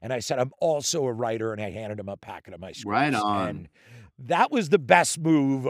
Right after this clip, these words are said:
Speaker 1: of my audition.
Speaker 2: Right on. At th-, so when you're writing now, you know, at this point, like, there's so many classes in how to write a sketch. Like, the, the, you know, the improv theater we came up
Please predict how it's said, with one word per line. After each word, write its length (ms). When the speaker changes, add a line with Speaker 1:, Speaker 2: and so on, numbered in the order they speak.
Speaker 1:
of 180
my 240
audition. 440
Speaker 2:
Right 320
on. 480
At 200
th-, 160
so 280
when 240
you're 260
writing 640
now, 560
you 120
know, 140
at 120
this 160
point, 240
like, 160
there's 160
so 240
many 220
classes 600
in 140
how 240
to 80
write 260
a 60
sketch. 500
Like, 200
the, 280
the, 260
you 140
know, 140
the 160
improv 380
theater 240
we 160
came 260
up 240